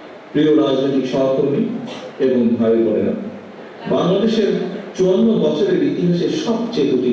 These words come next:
গুরুত্বপূর্ণ অর্জন যদি আমরা এইভাবে দেখি, এক, উনিশশো একাত্তর সাল ছিল বাংলাদেশের স্বাধীনতা অর্জনের,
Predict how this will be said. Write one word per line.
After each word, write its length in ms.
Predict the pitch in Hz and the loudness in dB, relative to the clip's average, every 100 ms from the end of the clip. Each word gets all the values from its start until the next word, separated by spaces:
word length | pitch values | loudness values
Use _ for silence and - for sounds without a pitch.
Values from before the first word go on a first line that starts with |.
| 123 | 2
গুরুত্বপূর্ণ 520 | 180 - - - 107 101 | 2 2 0 0 0 0
অর্জন 340 | 98 98 156 156 135 | -2 0 0 0 0
যদি 160 | 117 113 104 | 2 2 0
আমরা 180 | 98 190 - - - - 113 | -2 -2 -4 -10 -14 -6 0
এইভাবে 280 | 123 123 113 - | 2 2 2 0
দেখি, 220 | - - - - - | 0 -2 -2 -2 0
এক, 100 | - - - - - - - - - - - - - | -2 -6 -12 -14 -14 -12 -12 -14 -16 -16 -18 -10 0
উনিশশো 280 | 214 226 185 170 | 2 4 4 2
একাত্তর 420 | 208 226 - - 190 | 2 0 0 0 0
সাল 160 | 190 190 196 | 2 2 2
ছিল 140 | 185 170 147 | 0 2 2
বাংলাদেশের 540 | 147 147 147 143 - - - - - - | 0 0 0 0 0 -2 -6 -10 -12 -12
স্বাধীনতা 500 | - - - 143 - 185 | -4 -2 0 0 -2 -2
অর্জনের, 460 | 180 - 226 - | -2 -2 -2 -2